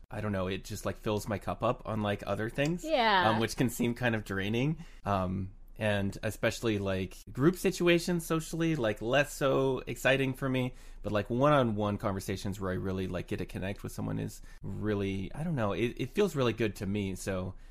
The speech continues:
Speaker 1: um, maybe at some point I'll land my dream
Speaker 2: Yeah.
Speaker 1: host job, but <laughs>
Speaker 2: You, I mean, you, what you are doing now is considering hosting, just not on camera. It's a different kind of hosting. It's just voices. Um,
Speaker 1: Yeah.
Speaker 2: there are so many different kinds of hosting, truly, if,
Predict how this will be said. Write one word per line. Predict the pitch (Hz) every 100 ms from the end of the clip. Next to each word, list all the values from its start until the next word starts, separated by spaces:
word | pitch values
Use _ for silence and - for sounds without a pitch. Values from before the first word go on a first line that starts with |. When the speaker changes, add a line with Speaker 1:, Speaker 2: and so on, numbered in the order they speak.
| - -
Speaker 1:
um, | 95 92 98
maybe | 151 131
at | 110
some | - 104
point | 92 95 90
I'll | 92 98 95
land | 98 95
my | 98 90 90
dream | - 101
Speaker 2:
Yeah. | 92
Speaker 1:
host | 104 92 -
job, | 92 90 - - -
but | 90 95 123
<laughs> |
Speaker 2:
You, | 254 269 269 -
I |
mean, | 247 247
you, | 233
what | 247
you | 254 320
are | 294
doing | 233 214
now | 185 226 233
is | 202 214
considering | 208 190 175 175 175
hosting, | 180 175 202
just | 196
not | 196
on | - 185
camera. | - 262 165 90
It's | 196
a |
different | 175
kind | 208 202
of | 185
hosting. | 185 - -
It's | 135 139 -
just | - 226
voices. | 180 190 214 - - - - -
Um, | 196 190 120
Speaker 1:
Yeah. | 113 98 - - -
Speaker 2:
there | 233
are |
so | 240 277
many | 294
different | 240
kinds | - 185 185
of | 175
hosting, | 180 - 208
truly, | 190 185 175 196 220 -
if, | 170